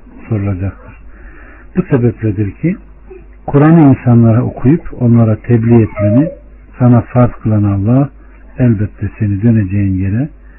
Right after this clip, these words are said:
kıyamet gününe döndürecek ve sana bunu soracaktır. Nitekim başka ayetlerde andolsun ki kendilerine peygamber gönderilmiş olanlara da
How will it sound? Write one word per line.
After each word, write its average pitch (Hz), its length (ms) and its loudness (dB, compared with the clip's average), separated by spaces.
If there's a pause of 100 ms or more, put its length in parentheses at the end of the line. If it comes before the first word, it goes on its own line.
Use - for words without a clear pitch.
(240)
kıyamet 123 480 2
gününe 101 320 -4
döndürecek 131 600 2 (560)
ve 123 160 -2
sana 131 300 2
bunu 120 240 2 (220)
soracaktır. 107 540 -2 (1500)
Nitekim 175 540 0
başka 147 420 0
ayetlerde 117 760 0 (160)
andolsun 123 580 2
ki 104 140 -12 (100)
kendilerine 110 680 0 (640)
peygamber 131 500 4
gönderilmiş 110 680 2
olanlara 104 480 -4
da 95 100 -8